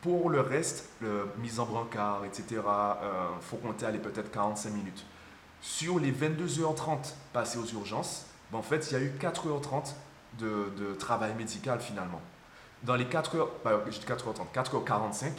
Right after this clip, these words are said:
j'ai envie de dire, oui, j'ai envie de dire que bon, il y a un problème, et cetera, mais en fait, c'était pas ça. Parce que à chaque fois que quelqu'un m'a reconnu ou à chaque fois que j'ai interpellé quelqu'un, les choses se sont accélérées.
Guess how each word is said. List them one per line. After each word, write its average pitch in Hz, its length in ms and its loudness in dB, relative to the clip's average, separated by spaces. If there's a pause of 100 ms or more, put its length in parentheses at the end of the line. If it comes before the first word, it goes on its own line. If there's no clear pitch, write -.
(120)
j'ai 135 120 2
envie 180 200 2
de 151 40 2
dire, 131 260 2
oui, 123 160 2
j'ai 123 140 0
envie 139 160 4
de 165 60 2
dire 151 320 2
que 123 80 0
bon, 123 280 2
il 113 60 2
y 110 40 2
a 110 40 0
un - 20 0
problème, 120 460 0
et 110 60 -4
cetera, 110 340 0
mais 127 140 2
en 117 60 0
fait, 165 180 2
c'était - 160 -4
pas - 140 -2
ça. - 200 -6 (300)
Parce 127 180 4
que 139 80 0 (100)
à - 60 4
chaque - 260 0
fois 175 260 2
que 135 100 0
quelqu'un 127 340 0
m'a 127 80 2
reconnu 120 540 2
ou 117 80 2
à 117 40 4
chaque 170 220 0
fois 156 240 4
que 131 180 0
j'ai 110 300 -2
interpellé 131 460 0
quelqu'un, 117 360 -2 (500)
les 127 80 4
choses 175 260 4
se 151 100 2
sont 135 180 0
accélérées. 117 520 0